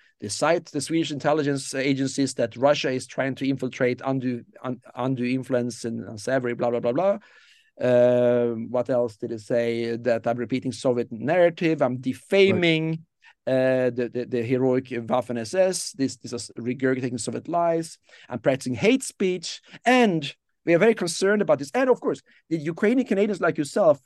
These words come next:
Speaker 1: are, feel unsafe because was, was somebody who vandalized the monument to Shushkevich, sprayed paint, the Nazi, whatnot on him.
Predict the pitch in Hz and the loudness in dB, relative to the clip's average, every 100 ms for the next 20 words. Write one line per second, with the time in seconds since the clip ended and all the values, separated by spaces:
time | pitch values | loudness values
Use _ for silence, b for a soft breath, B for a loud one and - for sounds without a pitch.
0 | _ 147 - 170 160 156 151 160 123 - | _ 0 0 -2 0 0 2 0 0 -4
1 | _ _ 135 143 139 135 135 151 135 - | _ _ -2 0 2 2 0 0 -2 2
2 | 165 170 147 135 135 147 156 156 131 120 | 2 4 2 0 0 0 0 0 0 0
3 | - 131 131 135 131 120 - 127 131 156 | -4 -4 -2 -2 -4 -6 -8 -6 2 2
4 | 135 - - 147 147 143 135 117 117 120 | 2 -2 0 2 2 -2 -6 -6 -10 -6
5 | 196 139 151 - 123 123 123 110 113 113 | -2 0 0 -2 -2 0 -2 -4 -6 -8